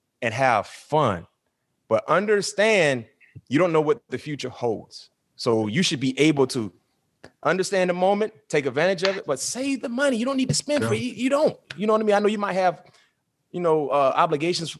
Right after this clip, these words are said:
Speaker 1: at home, but don't allow that to be your obligation. You know what I mean? It's okay in helping people, but try to save.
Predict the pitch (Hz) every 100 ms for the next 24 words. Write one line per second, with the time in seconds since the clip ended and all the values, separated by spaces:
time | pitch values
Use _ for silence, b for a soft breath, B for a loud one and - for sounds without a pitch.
0 | - 151 - 147 214 220 175 156 160 160
1 | - 175 233 - 170 175 170 156 170 147
2 | 151 147 151 147 131 127 110 - 98 123
3 | 156 156 160 160 170 180 180 151 117 202
4 | 247 165 165 156 147 B B B - 101
5 | - - 175 170 160 160 _ - 135 117
6 | 110 - - - 143 131 95 73 -